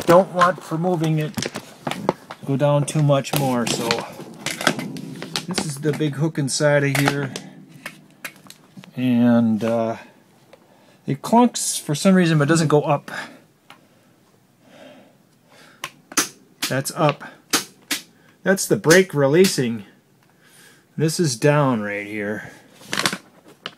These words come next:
can't, trying to get a picture here, looking around the corner here. This is down. It's got two speeds, goes up. See, it's, it's working fine, the motor.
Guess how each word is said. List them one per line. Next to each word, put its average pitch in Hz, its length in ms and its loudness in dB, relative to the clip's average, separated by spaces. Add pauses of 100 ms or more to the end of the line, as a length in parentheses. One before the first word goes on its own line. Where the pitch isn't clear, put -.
can't, 117 340 -8
trying - 1500 -16
to 139 80 -4
get 123 100 -6
a 107 60 -10
picture 131 320 -4
here, 107 140 -4
looking 113 240 -6
around 110 300 0
the 107 80 -4
corner 113 320 -2
here. 107 280 -4 (320)
This 156 100 -4
is 131 140 -2
down. 120 480 0 (4000)
It's 131 120 -6
got 120 200 0
two 151 140 -2
speeds, 139 400 -2
goes 127 220 0
up. - 240 -6
See, - 180 -4
it's, 143 160 -4
it's 139 140 -2
working 147 420 4
fine, 110 400 -4
the 107 60 -10
motor. 113 440 -4